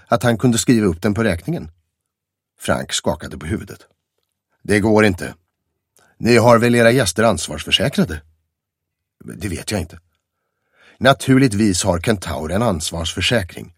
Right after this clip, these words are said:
I varje fall så har Kaj Dürre det. Låt i alla fall undersöka den saken och skicka mig sedan en ny räkning, minus summan för vasen, så ska jag se vad jag kan göra."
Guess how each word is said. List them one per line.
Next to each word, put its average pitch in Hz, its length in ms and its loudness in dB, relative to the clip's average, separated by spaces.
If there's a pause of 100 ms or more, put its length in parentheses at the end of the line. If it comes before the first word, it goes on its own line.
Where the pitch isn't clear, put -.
(500)
I 135 120 2
varje 170 220 6
fall 135 220 0
så 127 100 -4
har 104 180 0
Kaj 92 240 -2
Dürre 95 260 0
det. 101 180 -8 (800)
Låt 123 280 0
i 131 60 6
alla 135 120 4
fall 131 180 0
undersöka 107 500 -2
den 98 200 0
saken 90 380 -4
och 98 100 -4
skicka 143 240 -2
mig 95 120 -2
sedan 98 360 -2
en 135 200 2
ny 107 220 2
räkning, 65 400 -8 (240)
minus 107 540 2
summan 80 360 0
för 110 100 -4
vasen, 107 480 -4 (420)
så - 140 -12
ska 113 140 -4
jag 101 100 0
se - 120 -4
vad 69 100 -6
jag 73 100 -8
kan 104 120 -4
göra." 101 220 -6